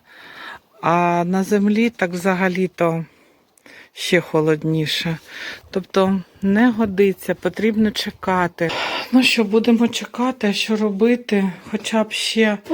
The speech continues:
кілька днів, може, після оцих дощів і після цього похолодання можна буде висадити. От такі вже помідори, вони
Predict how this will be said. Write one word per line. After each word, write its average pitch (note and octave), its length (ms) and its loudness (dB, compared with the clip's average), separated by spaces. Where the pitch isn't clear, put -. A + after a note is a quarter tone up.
кілька G3+ 360 2
днів, A3 460 2
може, G3+ 500 2
після G3+ 520 -2
оцих G3+ 420 2
дощів G#3+ 600 -2
і G#3 60 4
після G3 360 -4
цього F#3+ 280 -4
похолодання F#3+ 920 0
можна G3+ 360 2
буде F#3+ 340 0
висадити. F3 800 -4
От G#3 160 0
такі G3 300 0
вже G3 200 2
помідори, G3 800 2
вони F#3+ 360 0